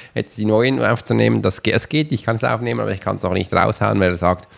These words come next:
ja, sie haben zu viele Kurse, sie haben jetzt fünfzehn Kurse und das,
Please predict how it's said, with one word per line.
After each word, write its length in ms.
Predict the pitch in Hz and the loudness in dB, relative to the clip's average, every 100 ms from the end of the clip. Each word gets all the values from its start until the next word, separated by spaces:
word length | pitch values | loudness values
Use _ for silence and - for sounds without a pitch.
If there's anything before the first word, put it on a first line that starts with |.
| _ _ _ _ - | _ _ _ _ -6
ja, 220 | 80 92 | 0 2
sie 100 | 107 | 2
haben 120 | 104 | 0
zu 80 | 98 | 2
viele 180 | 92 82 | 2 2
Kurse, 380 | - 95 - 104 | 4 2 2 2
sie 80 | |
haben 120 | 104 95 | 4 4
jetzt 180 | 90 | 0
fünfzehn 480 | - 123 151 - 113 | 2 4 4 2 -2
Kurse 520 | - 117 139 - 139 | 2 2 2 0 0
und 100 | 127 | 0
das, 160 | 104 | -4